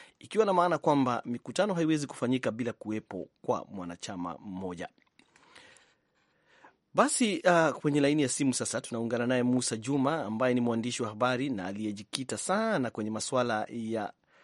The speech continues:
uh, Jumuiya ya Afrika Mashariki, akiwa mjini Arusha. Juma, nini tunachofahamu kuhusu hatua ya kuahirishwa kwa mkutano wa ishirini na moja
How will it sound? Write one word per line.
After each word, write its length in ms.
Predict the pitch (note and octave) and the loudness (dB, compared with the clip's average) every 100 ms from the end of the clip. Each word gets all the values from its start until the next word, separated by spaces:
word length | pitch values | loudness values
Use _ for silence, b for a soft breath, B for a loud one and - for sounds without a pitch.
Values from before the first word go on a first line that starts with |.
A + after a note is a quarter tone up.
| b b _ | b b _
uh, 180 | A#2+ A2+ | -2 -2
Jumuiya 320 | A2+ B2 C3+ | -2 2 4
ya 60 | B2+ | 4
Afrika 260 | - C3+ B2 | 2 -4 -4
Mashariki, 480 | A#2 C#3 G3+ G#2+ - | -4 -4 -4 -8 -14
akiwa 260 | - B2 | -10 -6
mjini 300 | G#2+ G2+ G#2 | -6 -6 -6
Arusha. 340 | G#2 A2 - A2+ - _ _ _ _ | -6 -6 -8 -10 -16 _ _ _ _
Juma, 440 | - D3+ C#3+ A2+ F#2 _ _ _ _ _ _ _ _ _ | -4 2 4 4 0 _ _ _ _ _ _ _ _ _
nini 240 | C3 F#3 G3+ | 4 4 4
tunachofahamu 580 | F#3 C#3+ D3 C#3+ D#3 C#3 | 2 0 -2 -2 -2 -4
kuhusu 360 | C3+ D3+ - | -4 -4 -2
hatua 420 | A#2+ - C3 A2+ G2+ | -4 -4 2 2 2
ya 120 | G#2+ | -2
kuahirishwa 480 | - A2+ B2 B2+ B2+ | -4 -4 -2 -4 -4
kwa 120 | A#2+ | -4
mkutano 440 | A#2 A#2 C3 B2 | -6 -2 0 0
wa 60 | A#2 | 0
ishirini 280 | - A#2 B2 | -4 -2 0
na 80 | |
moja 460 | A2+ C#3+ D3 C3+ B2+ | 0 0 0 2 2